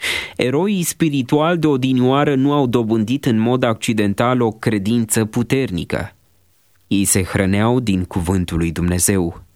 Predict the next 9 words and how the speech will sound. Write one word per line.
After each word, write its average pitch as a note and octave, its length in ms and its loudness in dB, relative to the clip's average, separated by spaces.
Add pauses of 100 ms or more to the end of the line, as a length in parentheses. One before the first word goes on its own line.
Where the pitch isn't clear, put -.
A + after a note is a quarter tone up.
(460)
Credința F3 560 -2
lor F3+ 260 0
era D#3 300 2
puternică E3 880 -2
pentru C3+ 400 -2
că A#2 260 0
viața C#3 540 0
lor A#2+ 320 0
devoțională A2 960 0